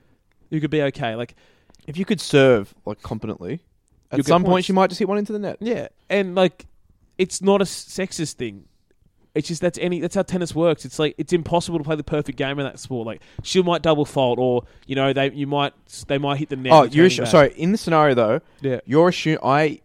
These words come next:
Speaker 2: for me to say yes, I'd win a point. Not, not me, but like a, like a Edwin would win a point.
Speaker 1: Yeah.
Speaker 2: In this scenario,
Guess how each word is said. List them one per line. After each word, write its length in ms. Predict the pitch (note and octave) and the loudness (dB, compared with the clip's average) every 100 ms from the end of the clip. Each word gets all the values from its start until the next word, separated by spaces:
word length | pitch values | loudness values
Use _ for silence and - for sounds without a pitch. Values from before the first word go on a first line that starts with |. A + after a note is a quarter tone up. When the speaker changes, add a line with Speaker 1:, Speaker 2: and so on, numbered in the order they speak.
| - _ _ - | -20 _ _ -8
Speaker 2:
for 160 | D3+ | -2
me 160 | D3 D#3+ | 2 2
to 80 | E3 | 2
say 180 | E3+ | 0
yes, 460 | C3+ G#2 A#2 F#3 - - | 0 0 -2 -2 -6 -6
I'd 100 | A2+ | -4
win 120 | A#2 | -6
a 40 | |
point. 400 | G#2+ - A2+ F#3+ | -8 -6 -6 -4
Not, 180 | B2+ C3+ | 0 2
not 160 | C#3+ B2 | 2 0
me, 200 | A#2 B2 | 0 0
but 160 | A#2 G2 | -2 -4
like 160 | A#2 A#2 | -4 -2
a, 60 | |
like 440 | A2+ G#2 G#2+ A#2 A2+ | -4 -6 -8 -6 -4
a 160 | A2 - | -4 -4
Edwin 260 | A2+ A2+ A#2 | -6 -4 -6
would 80 | A2+ | -6
win 120 | B2 | -8
a 20 | |
point. 320 | - A#2+ F#3+ - | -4 -4 -4 -8
Speaker 1:
Yeah. 220 | B2+ A#2+ - _ _ _ _ _ - | -10 -10 -12 _ _ _ _ _ -6
Speaker 2:
In 100 | C3 | -4
this 100 | C#3+ | -4
scenario, 540 | C#3 B2+ A2+ A2 D3 | -2 2 2 2 0